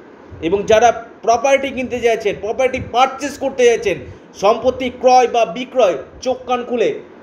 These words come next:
আপনারা কিন্তু deal করুন, কারণ এই জায়গাটাতে কিন্তু fraud হওয়ার কিন্তু সম্ভাবনা থাকছে ধনু রাশি। এবং যাদের টাকা, আহ, লেনদেন করছেন, তারাও সতর্ক থাকুন। চতুর্থভাবে রাহু বিশেষভাবে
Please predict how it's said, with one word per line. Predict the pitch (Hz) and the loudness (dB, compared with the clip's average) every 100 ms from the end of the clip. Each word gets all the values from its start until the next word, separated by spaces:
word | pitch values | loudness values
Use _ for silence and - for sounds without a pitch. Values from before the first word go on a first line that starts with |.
| - | -10
আপনারা | 165 170 208 | -8 -2 -2
কিন্তু | 196 180 | 0 -2
deal | 147 180 | -2 -4
করুন, | 147 135 113 - - - - | -2 -2 -4 -8 -16 -14 0
কারণ | 165 240 254 - | 4 4 2 -4
এই | 202 254 254 | -6 -4 0
জায়গাটাতে | 254 240 254 254 254 | 0 0 0 2 2
কিন্তু | 254 | 0
fraud | 247 208 220 220 | -2 2 2 4
হওয়ার | 220 | 2
কিন্তু | 208 208 | 0 -4
সম্ভাবনা | 202 196 190 185 | -6 -6 -4 -2
থাকছে | 175 165 147 139 | -2 -4 -6 -6
ধনু | 170 185 | -8 -2
রাশি। | 175 160 143 113 - - - - - - 151 | 0 0 -4 -14 -18 -18 -18 -18 -20 -10 0
এবং | 180 254 269 262 - - | 4 4 2 -6 -18 -8
যাদের | 170 185 508 508 - - - - - - - | -2 2 2 2 -2 -16 -20 -20 -20 -20 -4
টাকা, | 196 202 254 | -4 -2 0
আহ, | 262 - - 208 175 | 0 -2 -6 0 0
লেনদেন | 170 247 262 277 269 | 2 0 2 -2 0
করছেন, | 247 - 170 135 - - - | 0 0 -4 -6 -16 -20 -8
তারাও | 170 190 226 226 - | -2 2 2 2 -4
সতর্ক | 208 220 202 208 | -6 -4 -4 -4
থাকুন। | 180 151 123 - - - | -4 -6 -10 -16 -18 -12
চতুর্থভাবে | - 214 240 - 240 220 214 226 220 | -8 -6 -6 0 2 4 4 4 2
রাহু | 185 180 214 247 - - - 135 | -2 -4 -4 -6 -8 -18 -20 -16
বিশেষভাবে | 139 165 208 208 214 240 | -14 -6 -2 2 4 4